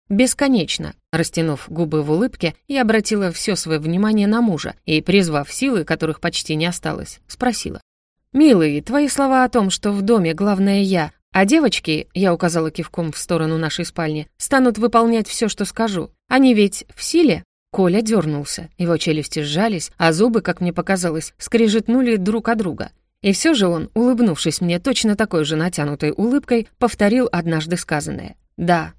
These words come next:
ты в доме главная, Настён. Кира это знает". Я не смотрела в её сторону, но физически почувствовала негатив, щедрыми волнами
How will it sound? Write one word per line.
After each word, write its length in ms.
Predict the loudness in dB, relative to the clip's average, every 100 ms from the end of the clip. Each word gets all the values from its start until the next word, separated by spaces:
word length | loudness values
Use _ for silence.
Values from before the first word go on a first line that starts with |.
| _
ты 180 | 2 2
в 60 |
доме 320 | 2 4 2 2
главная, 460 | 2 2 0 -2
Настён. 460 | -4 -4 -6 -8 -10 _ _
Кира 240 | 4 4
это 300 | 4 2 0
знает". 480 | 0 0 0 -8 -18 _ _ _ _
Я 220 | 0 2
не 80 | 4
смотрела 500 | 2 0 2 2 2
в 80 | 2
её 140 | 2
сторону, 500 | 0 -2 -2 -4 -8 -2
но 140 | -2
физически 600 | 0 0 0 -2 -6 -6
почувствовала 680 | -4 -4 -4 -8 -6 -4 -2
негатив, 640 | 0 0 -2 -2 -4 -6 -10 -8
щедрыми 460 | 2 2 4 2 4
волнами 480 | 4 4 2 0